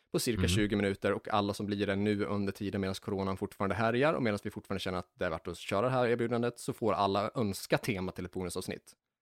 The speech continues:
Speaker 2: Exakt.
Speaker 1: Yes, och vi har väl kört, betat av tre av önsketemana hittills. Fjärde kommer nästa vecka. Eh,
Speaker 2: Ja.
Speaker 1: och det är liksom, det rullar på bra där. Det har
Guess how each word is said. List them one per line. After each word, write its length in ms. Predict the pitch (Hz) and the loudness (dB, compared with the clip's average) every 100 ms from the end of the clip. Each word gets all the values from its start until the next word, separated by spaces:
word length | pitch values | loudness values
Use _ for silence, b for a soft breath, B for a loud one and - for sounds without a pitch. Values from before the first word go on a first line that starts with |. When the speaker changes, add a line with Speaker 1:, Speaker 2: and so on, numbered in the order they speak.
| _ _ _ - | _ _ _ -4
Speaker 2:
Exakt. 500 | 90 - - 85 - _ _ _ _ _ _ _ 107 | -4 -2 -2 -2 -4 _ _ _ _ _ _ _ -4
Speaker 1:
Yes, 260 | 92 - - | -4 -4 -10
och 220 | 110 - | -12 -8
vi 80 | 113 | -4
har 60 | 113 | -2
väl 80 | 113 | 0
kört, 340 | 120 107 _ | -2 -2 _
betat 260 | 131 120 123 | 0 0 2
av 80 | 113 | -2
tre 460 | - - 165 135 | -4 -2 0 2
av 300 | - 98 90 - | 2 0 -2 -4
önsketemana 580 | 104 - 107 95 92 92 | -4 -4 -6 -4 -2 -2
hittills. 640 | 113 110 - - - - - | -2 -4 -6 -10 -8 -10 -4
Fjärde 300 | 110 101 104 | 0 0 0
kommer 200 | 98 98 | -2 -2
nästa 360 | 101 - 110 | -2 -2 0
vecka. 400 | 95 - 90 90 - _ _ _ _ 92 | 0 -2 -4 -4 -6 _ _ _ _ -4
Eh, 60 | |
Speaker 2:
Ja. 320 | 92 92 92 | -2 2 2
Speaker 1:
och 60 | 98 - | 0 -2
det 60 | 101 | -2
är 40 | |
liksom, 580 | 98 98 98 101 - 104 | -2 -4 -4 -6 -8 0
det 100 | 123 | 2
rullar 160 | 175 - | 4 2
på 200 | 131 117 | -2 -2
bra 300 | 156 208 208 | 2 2 4
där. 200 | 87 95 | 2 2
Det 180 | 120 175 | 2 2
har 180 | 190 | 0